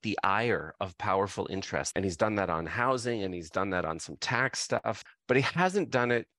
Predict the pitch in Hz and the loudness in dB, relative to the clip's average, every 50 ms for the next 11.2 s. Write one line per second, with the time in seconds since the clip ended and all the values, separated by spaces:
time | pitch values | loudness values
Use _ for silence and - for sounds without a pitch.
0 | _ _ _ - 113 110 107 - - - 135 131 131 113 82 - - - _ _ | _ _ _ -2 -2 -2 -2 -6 -4 -2 0 0 0 -2 -4 -8 -10 -14 _ _
1 | - 113 117 117 117 - - 123 110 107 110 107 107 101 - - - - 113 - | 0 0 2 2 0 0 2 2 2 4 2 2 0 -2 -4 -8 -8 -8 -8 -6
2 | - - 120 - - 113 113 113 110 113 - _ _ _ _ _ 127 147 135 - | -4 -4 -2 0 2 2 2 2 2 -2 -6 _ _ _ _ _ -2 -2 0 2
3 | 131 110 110 - - 120 113 - - 185 - _ 156 113 87 78 - - - - | 0 0 0 0 -2 -4 -2 0 0 0 0 _ -4 -4 -4 -4 -8 -10 -12 -14
4 | - - _ _ _ - 107 92 98 92 90 87 82 82 76 73 73 76 - - | -16 -20 _ _ _ -10 -8 -4 -2 -2 -2 0 -2 -2 -2 -2 -4 -6 -4 -4
5 | 76 67 71 73 76 104 - - _ - - - - - - - 127 123 - - | -4 -4 -4 -8 -10 -10 -12 -12 _ -20 -20 -20 -20 -10 0 2 2 2 2 -2
6 | _ - 131 131 135 131 127 131 143 160 175 165 - 120 98 92 92 85 82 82 | _ -2 0 2 2 0 2 2 2 2 0 0 -2 -4 -2 0 0 0 0 -2
7 | 82 80 73 - 78 76 78 85 110 113 - - - - _ _ _ _ _ - | -4 -6 -8 -10 -8 -6 -6 -6 -6 -8 -10 -12 -12 -14 _ _ _ _ _ -2
8 | 127 117 110 123 131 127 127 123 - - 131 127 120 123 123 123 107 - - 101 | -2 -2 2 2 4 4 4 2 2 0 0 0 0 0 0 0 -2 -2 -2 -4
9 | 104 - - 101 98 92 85 101 87 90 87 - - - 95 87 87 87 85 - | -4 -2 -4 -4 -4 -2 -4 -2 0 0 -2 -2 -4 -4 -2 -2 0 -2 -4 -4
10 | - 87 87 85 87 85 82 - 92 85 - - 82 80 80 76 73 - - - | -4 -4 -4 0 0 -2 -2 -2 -8 -6 -4 -4 -4 -4 -4 -6 -8 -10 -10 -12
11 | 80 82 76 - | -12 -12 -12 -16